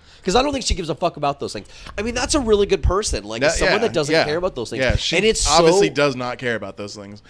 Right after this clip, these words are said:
Speaker 1: Right?
Speaker 2: Like,
Speaker 1: Like,
Speaker 2: sh-,
Speaker 1: and
Speaker 2: what
Speaker 1: it's
Speaker 2: she
Speaker 1: hard, that's
Speaker 2: likes
Speaker 1: hard
Speaker 2: about
Speaker 1: to find.
Speaker 2: I constantly make her laugh. And I know
Speaker 1: Is that what
Speaker 2: there,
Speaker 1: it
Speaker 2: there
Speaker 1: is?
Speaker 2: chicks like that,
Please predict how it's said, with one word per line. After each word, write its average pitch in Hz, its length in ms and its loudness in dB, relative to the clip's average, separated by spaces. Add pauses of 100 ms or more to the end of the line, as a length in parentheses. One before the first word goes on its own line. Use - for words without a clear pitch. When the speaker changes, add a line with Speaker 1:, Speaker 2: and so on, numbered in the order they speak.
(160)
Speaker 1:
Right? 117 220 -2
Speaker 2:
Like, 127 180 2
Speaker 1:
Like, 104 400 -6 (140)
Speaker 2:
sh-, - 100 -14
Speaker 1:
and 139 140 -4
Speaker 2:
what 147 80 2
Speaker 1:
it's 151 80 0
Speaker 2:
she 156 60 0
Speaker 1:
hard, 147 120 2
that's - 60 4
Speaker 2:
likes - 100 0
Speaker 1:
hard 247 120 6
Speaker 2:
about - 80 6
Speaker 1:
to 156 60 -6
find. 160 360 -2
Speaker 2:
I 131 100 0
constantly 160 460 -4
make 127 160 -6
her 110 120 -10
laugh. 95 480 -18 (760)
And 127 160 -2
I 131 100 0
know 151 380 4 (220)
Speaker 1:
Is 139 100 -4
that 135 100 2
what 151 80 4
Speaker 2:
there, 151 80 2
Speaker 1:
it 127 80 -6
Speaker 2:
there 165 120 6
Speaker 1:
is? 151 140 -4
Speaker 2:
chicks 208 320 4
like 208 180 -2
that, 151 360 2